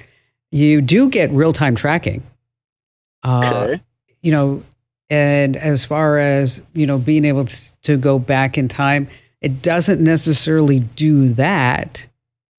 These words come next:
Speaker 1: But if that was something that you would want, there is another product. It's gonna cost you a hundred fifty bucks,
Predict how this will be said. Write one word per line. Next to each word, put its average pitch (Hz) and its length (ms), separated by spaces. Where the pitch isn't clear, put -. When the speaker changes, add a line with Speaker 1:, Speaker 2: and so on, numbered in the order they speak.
Speaker 1:
But 147 500
if 147 260
that 170 220
was 170 180
something 147 380
that 135 200
you 127 100
would 123 180
want, 160 440
there 143 200
is 147 160
another 156 580
product. 117 580
It's - 140
gonna 143 120
cost 131 240
you 135 60
a 117 40
hundred 123 300
fifty 127 280
bucks, 123 440